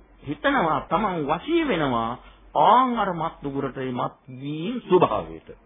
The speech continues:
ඒ වුණකොට ගන්නා තීන්දුව, තීරණ ලක්ෂ දෙකක් අතරින් දැන් අපි ලයිට් කණු දෙකක් අතර තියෙන පරාසයක් ගන්නකො. ඒ ඇදුර සිට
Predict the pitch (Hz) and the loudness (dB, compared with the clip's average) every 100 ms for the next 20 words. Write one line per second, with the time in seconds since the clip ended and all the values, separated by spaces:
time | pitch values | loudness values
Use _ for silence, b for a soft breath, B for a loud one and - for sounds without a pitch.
0 | _ b b b b _ 151 277 262 165 | _ b b b b _ -2 0 0 -2
1 | 147 123 143 139 135 - 165 302 302 160 | -2 0 0 0 -2 -2 0 2 2 0
2 | 104 104 107 - 208 269 143 104 95 - | -2 -4 -4 -4 -4 0 0 0 -6 -2
3 | 131 165 165 156 156 147 151 147 226 233 | -2 0 -2 -4 -4 -4 -4 -4 -4 -4
4 | 156 143 135 131 147 143 135 131 127 135 | -4 -4 -2 2 2 0 -4 -4 -4 -4
5 | - 120 113 123 110 110 113 117 117 127 | -4 -6 -6 -8 -8 -4 -4 -4 -6 -6
6 | 151 175 196 b b b b _ - 185 | -6 -6 -10 b b b b _ -8 -4
7 | 175 147 175 240 240 | -2 0 0 -2 -2